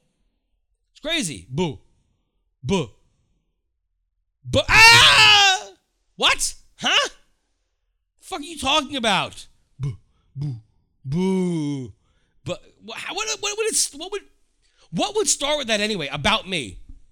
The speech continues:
We can't st-, we start with butt. That doesn't make sense. But, you know, butter?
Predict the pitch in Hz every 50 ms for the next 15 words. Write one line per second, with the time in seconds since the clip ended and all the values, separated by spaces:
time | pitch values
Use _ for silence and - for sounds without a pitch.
0 | _ _ _ _ _ _ - 185 185 202 302 311 - - - - 240 269 233 214
1 | 165 - 233 208 185 175 147 117 156 151 202 - - _ _ _ _ _ _ _
2 | _ _ _ _ _ _ _ _ - 160 208 240 226 202 175 160 151 123 135 147
3 | 156 185 185 - - - _ _ _ _ _ _ _ _ _ _ _ _ _ -
4 | 233 240 240 254 269 254 208 160 147 143 143 143 143 139 123 _ _ _ _ _
5 | _ _ _ _ _ _ _ _ _ _ _ _ _ _ _ - 135 117 110 107
6 | - 160 165 180 214 226 247 247 269 254